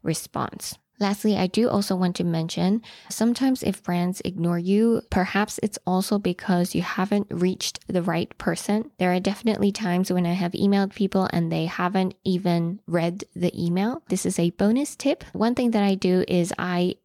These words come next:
email using Google Chrome and I install a plugin called Streak. S T R E A K. And what it does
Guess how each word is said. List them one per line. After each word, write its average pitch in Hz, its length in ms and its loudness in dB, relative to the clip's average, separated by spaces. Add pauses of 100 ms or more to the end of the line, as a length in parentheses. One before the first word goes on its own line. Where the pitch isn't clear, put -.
email 214 500 2
using 180 400 2
Google 214 380 -2
Chrome 180 580 0
and 185 300 2
I 180 240 -2
install 196 680 -2 (100)
a 185 220 0
plugin 220 680 0
called 202 540 0
Streak. - 540 -6 (260)
S 233 260 -2
T - 380 -2
R 180 360 0
E 180 220 -2 (140)
A 165 220 2 (140)
K. - 340 -6 (140)
And 185 280 2
what 220 120 0
it - 180 -4
does 208 320 0